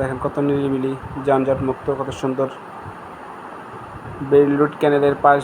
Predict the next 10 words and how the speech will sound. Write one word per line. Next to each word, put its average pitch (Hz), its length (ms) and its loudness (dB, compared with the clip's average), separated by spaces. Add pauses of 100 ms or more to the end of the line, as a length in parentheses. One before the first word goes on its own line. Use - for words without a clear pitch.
দিয়ে 147 200 4 (1300)
গড়ে 143 200 8
উঠেছে 139 360 2 (880)
মিনাপাড়া। 143 540 4
এ 143 260 2 (100)
ছিল 139 200 -2
আন্দারকোটার 139 640 4
অংশ, 139 280 0 (1160)
আন্দারকোটা 139 520 0
ফকিরপাড়া। 143 500 0